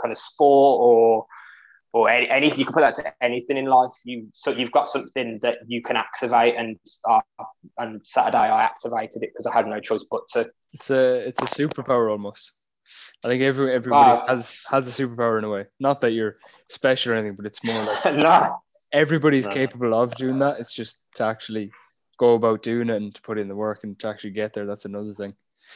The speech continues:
Speaker 2: Like, I, I
Speaker 1: Yeah.
Speaker 2: was chuffed with myself doing fucking an A K race. When was it? Like, a year and a half, two years ago. 'Cause I, I don't
Speaker 1: Yeah.
Speaker 2: do, like, I, I've,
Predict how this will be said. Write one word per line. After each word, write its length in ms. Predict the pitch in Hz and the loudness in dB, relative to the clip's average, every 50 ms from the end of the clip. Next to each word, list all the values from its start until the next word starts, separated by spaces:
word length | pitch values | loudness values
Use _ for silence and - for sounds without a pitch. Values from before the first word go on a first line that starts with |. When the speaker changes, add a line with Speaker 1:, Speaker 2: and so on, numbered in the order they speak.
| - - - - - - | -18 -20 -20 -20 -6 -2
Speaker 2:
Like, 140 | 135 123 117 - - | -2 -2 -2 0 0
I, 80 | 147 - | 2 4
I 120 | 147 151 | 6 6
Speaker 1:
Yeah. 80 | 151 151 | 6 4
Speaker 2:
was 120 | 143 - | 2 0
chuffed 380 | - - 151 143 143 143 - 143 | -2 0 2 2 2 2 0 -4
with 100 | 135 131 | -2 -2
myself 400 | 127 120 - 139 127 120 - - | -2 0 2 4 2 2 2 -2
doing 220 | - 123 120 117 110 | -4 -4 -2 -4 -4
fucking 720 | - 131 120 117 - 131 123 113 110 110 107 107 110 120 - | -2 -4 -4 -2 -2 -2 -2 -2 -2 -4 -6 -8 -10 -12 -10
an 120 | 120 120 | -6 -2
A 120 | 123 120 123 | 0 0 0
K 240 | - - 131 117 113 | 0 -2 -2 0 0
race. 520 | 110 110 107 104 104 - - - - - _ _ _ _ _ _ _ _ _ - | 0 -2 -2 -4 -4 -4 -6 -6 -8 -10 _ _ _ _ _ _ _ _ _ -10
When 100 | 113 110 | -8 -6
was 140 | 110 107 104 | -6 -6 -6
it? 80 | 101 104 | -6 -8
Like, 140 | 107 104 113 | -8 -8 -6
a 20 | |
year 160 | 110 110 110 | -6 -4 -4
and 100 | 107 107 | -4 -4
a 40 | 110 | -4
half, 220 | 117 110 107 - - | -4 -4 -4 -4 -8
two 120 | - 120 | -8 -6
years 300 | 113 113 113 113 117 113 | -4 -4 -4 -4 -4 -6
ago. 260 | 117 104 101 101 104 _ _ _ _ _ _ _ _ | -6 -8 -8 -8 -10 _ _ _ _ _ _ _ _
'Cause 120 | - 127 127 | -4 0 2
I, 200 | 127 131 123 127 | 2 4 4 4
I 20 | 127 | 4
don't 240 | 131 123 117 123 - | 4 2 2 0 0
Speaker 1:
Yeah. 0 | |
Speaker 2:
do, 220 | 127 127 123 120 113 | 0 0 2 2 2
like, 160 | 113 110 - | 0 0 -2
I, 60 | 113 - _ - - | -4 -8 _ -6 -2
I've, 220 | 117 117 113 127 | -2 -2 -2 -4